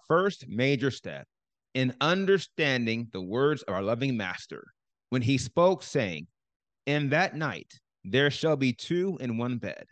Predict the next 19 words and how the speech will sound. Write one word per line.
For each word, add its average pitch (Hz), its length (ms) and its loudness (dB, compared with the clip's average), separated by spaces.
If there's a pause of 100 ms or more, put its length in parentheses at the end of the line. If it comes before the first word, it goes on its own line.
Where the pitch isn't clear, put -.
(600)
The 107 100 2
one 135 320 0
shall 143 180 -2
be 131 140 0
taken, 131 580 -4 (400)
and 113 160 -2
the 107 240 -4
other 95 400 0
shall 80 260 -8
be 80 140 -12
left." - 460 -14 (1700)
Here 156 220 2
again, 131 520 -2 (400)
this 180 420 0
is 139 200 0
not 151 360 0
some 127 300 -2 (100)
instantaneous 160 1000 -4
event 82 400 -2